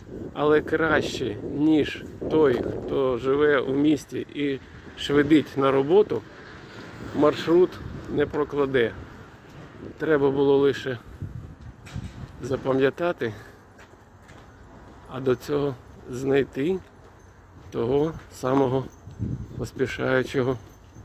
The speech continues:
пасажиру. Так, це дуже гарна вулиця Пантелеймонівська. Ось показано, як вона змінювала свої назви.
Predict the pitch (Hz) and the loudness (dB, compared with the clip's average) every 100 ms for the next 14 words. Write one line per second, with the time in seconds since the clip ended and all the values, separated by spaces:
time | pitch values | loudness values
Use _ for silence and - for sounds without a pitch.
0 | - - - - 131 123 139 123 120 104 | -20 -20 -20 -14 -10 -4 0 2 2 0
1 | 98 98 - - - - - - - - | -2 -10 -14 -16 -16 -18 -20 -20 -20 -20
2 | - - - - - - - - - - | -20 -20 -20 -20 -20 -20 -20 -20 -20 -20
3 | - - - - - - - - - - | -20 -20 -20 -18 -18 -18 -20 -20 -20 -20
4 | - - - - - - - - - - | -20 -20 -20 -20 -20 -20 -16 -16 -16 -18
5 | - 123 - - - - - - 147 143 | -8 -8 -8 -18 -20 -20 -12 -2 2 4
6 | 135 120 123 117 117 139 180 143 - 113 | 4 2 0 0 -6 -4 -4 -4 -8 -10
7 | 123 120 123 135 180 135 - 123 - - | -8 -6 -2 2 2 2 -2 -14 -16 -20
8 | - - - 131 117 - 120 127 123 123 | -20 -20 -6 -4 -4 -6 -6 -2 2 4
9 | 123 120 117 123 123 117 120 135 127 123 | 4 2 0 -2 0 0 2 4 4 4
10 | 123 113 - 131 131 113 - - - - | 2 0 -2 0 0 -2 -6 -20 -20 -20
11 | - - - 127 143 190 139 117 | -20 -20 -8 0 2 2 0 -6